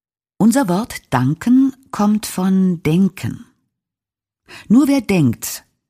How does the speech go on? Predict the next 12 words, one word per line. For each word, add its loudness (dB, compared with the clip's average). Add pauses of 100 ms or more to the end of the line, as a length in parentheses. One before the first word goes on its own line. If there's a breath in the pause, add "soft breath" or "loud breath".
kann -6
dankbar -4
sein. -12 (1400)
Raymond 2
Saint-Jean 0 (400 loud breath)
nennt 2
die 0
Dankbarkeit -4 (180)
das -6
Gedächtnis -4
des -10
Herzens. -8